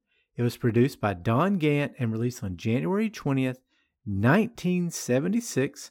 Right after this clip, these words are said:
on A B C, and January twenty-eighth, nineteen eighty-seven on A B C Downhill's successor label, M C A. And concert plays? Twice. You heard that right.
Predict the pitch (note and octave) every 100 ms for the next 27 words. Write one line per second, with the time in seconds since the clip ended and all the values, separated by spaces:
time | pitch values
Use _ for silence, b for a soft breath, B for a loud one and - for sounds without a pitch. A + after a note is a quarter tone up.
0 | _ _ _ _ - F#2+ B2 D3+ F3+ -
1 | D3+ D3+ F3 F3 _ _ _ _ D#3 C3
2 | A#2 G2 C3+ E3+ F3 B2 - F#3+ F#3+ D3
3 | A#2 C#3+ G3 F3 E3 E3 D#3+ C#3 C#3 B2+
4 | C3+ C3 C3+ C3+ C3 A2 C3+ B2 C3 B2+
5 | - - G#2 G3 A3 - A2+ G#2 G#2+ G#2
6 | G#2+ - _ _ _ - A2 F2+ - G2+
7 | F#2+ A2 F#2+ F#2 _ _ _ _ _ _
8 | - C3 B2 C#3 F3+ G3+ G#3+ F#3 G3+ G#3
9 | A#3 A#3 - _ _ _ _ _ _ -
10 | - C#3+ A2 F2+ - - _ _ _ _
11 | - B2+ C#3+ F#3 F3+ C3+ C3+ D#3 -